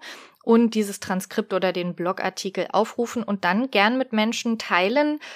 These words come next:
von denen ihr wisst, dass, dass sie davon profitieren können. Also,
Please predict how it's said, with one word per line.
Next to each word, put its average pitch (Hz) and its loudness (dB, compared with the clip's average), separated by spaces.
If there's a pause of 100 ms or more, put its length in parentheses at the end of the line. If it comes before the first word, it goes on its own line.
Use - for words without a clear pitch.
von 247 2
denen 240 6
ihr 226 2
wisst, - 0
dass, 240 0
dass 226 2
sie 247 0
davon 233 2
profitieren 220 -2
können. 170 -10
Also, 180 -2